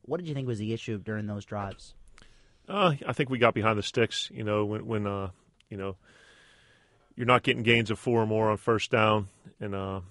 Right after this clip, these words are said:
Speaker 2: you know, putting yourself in situations where you need to convert plays of third or seven or more, it makes it difficult.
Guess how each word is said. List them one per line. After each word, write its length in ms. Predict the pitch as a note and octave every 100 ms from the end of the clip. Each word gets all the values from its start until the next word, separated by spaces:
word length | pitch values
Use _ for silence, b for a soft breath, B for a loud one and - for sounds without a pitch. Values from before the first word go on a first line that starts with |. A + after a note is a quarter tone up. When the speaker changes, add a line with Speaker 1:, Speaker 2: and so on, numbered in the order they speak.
| b b -
Speaker 2:
you 100 | A2+
know, 80 | G#2
putting 240 | - B2
yourself 360 | A2+ - A2+ G#2
in 60 | G2+
situations 600 | A2+ - G#2+ G2+ G#2 G2+
where 100 | G#2
you 80 |
need 160 | G2+ G#2
to 60 | -
convert 340 | G2 F#2+ G2+
plays 260 | G#2+ G#2 F#2
of 80 | F#2+
third 240 | A2 G2+
or 40 |
seven 320 | F#2 A2+ G2 F#2+
or 80 |
more, 240 | F#2 G2+ G2
it 80 | G2+
makes 200 | G2+ G2+
it 80 |
difficult. 480 | F#2 G2+ - G2+ G2